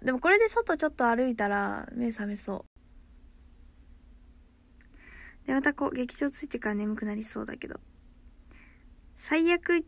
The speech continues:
旦寝よう。<laughs> 最悪す、十分ぐらい寝よう。で、また発声めっちゃ頑張ろう。我慢しすぎて具合悪くなるのも良くないしね。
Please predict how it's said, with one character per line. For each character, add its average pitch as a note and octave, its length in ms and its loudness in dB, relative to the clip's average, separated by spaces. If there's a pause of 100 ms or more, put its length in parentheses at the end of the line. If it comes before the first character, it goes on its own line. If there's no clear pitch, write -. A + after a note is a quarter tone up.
旦 C#4+ 240 4
寝 C4+ 80 2
よ C4+ 160 -2 (460)
う。 C#4 40 8 (300)
<laughs> - 500 -18
最 D4+ 220 0
悪 D#4 180 -2
す、 - 300 -8
十 B3 160 -4
分 C#4 300 0
ぐ C#4 40 4
ら B3+ 60 0
い A3 60 0
寝 G#3+ 140 -2
よ - 80 -2
う。 - 1600 -20
で、 B3+ 80 0
ま B3 100 2
た - 60 -4
発 - 320 -4
声 C4 120 2
め B3 80 4
っ A#3+ 40 -4
ち - 140 -6
ゃ B3 40 -4
頑 B3 160 0
張 B3 100 0
ろ - 120 -6 (2250)
う。 - 800 -20
我 C4 40 2
慢 B3 220 0
し A#3+ 80 -12
す - 220 -8
ぎ A#3 120 -4
て G#3+ 240 -4
具 A3+ 160 0
合 A#3 80 0
悪 B3 160 0
く A3+ 80 -6
な G#3+ 120 -4
る G#3 60 -4
の G#3 40 -6
も G3+ 80 -6
良 A3 140 -2
く A3 80 -4
な G#3+ 100 -4
い A3 80 -4
し - 140 -12
ね。 - 80 -18